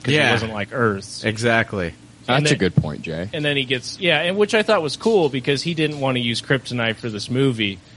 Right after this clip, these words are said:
Speaker 2: Right.
Speaker 1: But you still saw, like, him at his knees,
Speaker 2: The
Speaker 1: you know?
Speaker 2: effects of
Speaker 1: Yeah.
Speaker 2: him being in that Kryptonian-like
Speaker 1: It's
Speaker 2: environment.
Speaker 1: it's the same kind of tension you felt during, like, Superman two when he didn't have any power.
Speaker 2: Yep,
Speaker 1: You
Speaker 2: yep,
Speaker 1: know, you're
Speaker 2: yep.
Speaker 1: just like, "Oh, man,
Speaker 2: He's
Speaker 1: fuck,
Speaker 2: vulnerable.
Speaker 1: fuck."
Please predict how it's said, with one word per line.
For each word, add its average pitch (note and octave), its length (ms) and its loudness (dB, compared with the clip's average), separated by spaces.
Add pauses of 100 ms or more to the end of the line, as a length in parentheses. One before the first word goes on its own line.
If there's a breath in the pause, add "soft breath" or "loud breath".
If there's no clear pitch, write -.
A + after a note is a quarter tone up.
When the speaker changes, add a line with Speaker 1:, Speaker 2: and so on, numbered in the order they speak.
(120)
Speaker 2:
Right. G2 280 2
Speaker 1:
But - 60 -4
you C#3+ 120 -2
still F3 340 0
saw, D3 440 4
like, A2 300 0
him D3 280 -4
at G#2+ 160 -6
his G#2 160 -10
knees, A2+ 500 -4
Speaker 2:
The B2 80 2
Speaker 1:
you A2+ 140 2
know? B2 80 0
Speaker 2:
effects - 640 -2 (180)
of G#2+ 180 4
Speaker 1:
Yeah. G2 200 0
Speaker 2:
him A#2 240 2
being G#2+ 240 2
in G2+ 100 -2
that F#2 140 -4
Kryptonian-like G2 1400 -4
Speaker 1:
It's F2+ 100 0
Speaker 2:
environment. F2+ 540 0 (120)
Speaker 1:
it's G3+ 180 0
the F3+ 100 0
same G3 260 2
kind E3+ 160 0
of B2 100 -4
tension D#3 400 -2
you A#2 140 -2
felt C#3 380 0
during, B2 260 -2
like, A2 160 -2
Superman A2 580 -2
two B2 280 2
when A2 120 -2
he A2 100 -2
didn't G#2+ 220 -2
have G#2 240 -2
any G2 140 -10
power. F#2+ 460 -2
Speaker 2:
Yep, G#2+ 220 2
Speaker 1:
You A#2+ 120 -4
Speaker 2:
yep, G#2+ 80 2
Speaker 1:
know, G#2 80 -2
you're G#2 120 -2
Speaker 2:
yep. G#2+ 80 0
Speaker 1:
just A2+ 180 -6
like, G#2+ 180 -8
"Oh, B2 240 0
man, A2+ 340 -4
Speaker 2:
He's C3+ 260 2
Speaker 1:
fuck, G#2 80 -8
Speaker 2:
vulnerable. C3 520 4
Speaker 1:
fuck." D2+ 80 -12